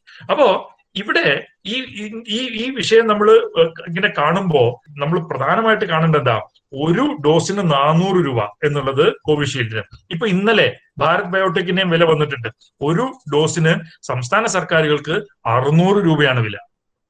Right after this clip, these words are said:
അതുപോലെ പ്രൈവറ്റ് ആശുപത്രികൾക്ക് ആയിരത്തി ഇരുന്നൂറ് രൂപയാണ് വില.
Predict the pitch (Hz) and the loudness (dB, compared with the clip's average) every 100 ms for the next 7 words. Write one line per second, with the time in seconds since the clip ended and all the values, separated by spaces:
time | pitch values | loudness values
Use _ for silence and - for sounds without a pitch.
0 | _ _ - - 147 160 170 170 214 - | _ _ -20 -6 -2 4 4 4 0 -8
1 | _ _ 143 170 208 180 165 170 160 156 | _ _ 0 2 2 2 0 -6 -4 -6
2 | 151 165 202 - - 107 117 170 202 220 | -2 -4 -4 -10 -6 -2 2 4 2 2
3 | 220 208 202 208 196 175 156 143 120 - | 0 0 2 2 4 0 2 0 0 -6